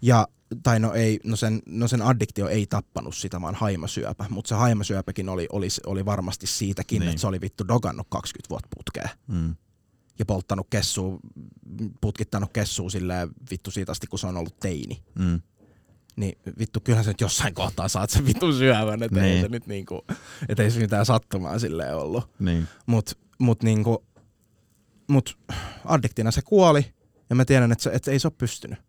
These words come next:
Speaker 2: Mm.
Speaker 1: Ei se oo pystynyt parempaa, mä oon hyväksynyt sen.
Speaker 2: Mm.
Speaker 1: Jotenkin tehnyt ehkä tietyllä tavalla niinku rauhankin jopa sen kanssa.
Speaker 2: Niin minäs vuonna se oli?
Speaker 1: Se, no, se kuoli, se kuoli kaksituhatta, ootaka,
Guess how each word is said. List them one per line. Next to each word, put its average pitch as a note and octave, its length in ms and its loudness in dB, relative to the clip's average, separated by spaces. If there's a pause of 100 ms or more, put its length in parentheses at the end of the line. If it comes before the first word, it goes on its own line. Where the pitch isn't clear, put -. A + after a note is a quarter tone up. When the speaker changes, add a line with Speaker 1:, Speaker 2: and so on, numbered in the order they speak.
(160)
Speaker 2:
Mm. F2+ 140 2
Speaker 1:
Ei F2 60 8
se D#3+ 80 2
oo D#3 100 2
pystynyt - 380 -4
parempaa, F2+ 420 -4
mä G#2 80 -4
oon A2+ 120 0
hyväksynyt - 440 -6
sen. - 220 -10 (300)
Speaker 2:
Mm. E2+ 260 0 (300)
Speaker 1:
Jotenkin G#2 300 0
tehnyt G2+ 260 2
ehkä - 140 -2
tietyllä F#2+ 280 -2
tavalla F2+ 260 -6
niinku F2+ 180 -10
rauhankin G2 580 -4
jopa - 160 -12
sen - 200 -10
kanssa. - 400 -8 (680)
Speaker 2:
Niin F#2 80 -2
minäs F#2+ 260 2
vuonna E2 240 -2
se - 140 -14
oli? D#2+ 100 -8 (800)
Speaker 1:
Se, - 180 -14
no, E2 140 -8
se - 140 -12
kuoli, A2 340 2 (200)
se - 140 -4
kuoli A2 280 2
kaksituhatta, A2 720 -2 (1300)
ootaka, - 420 -8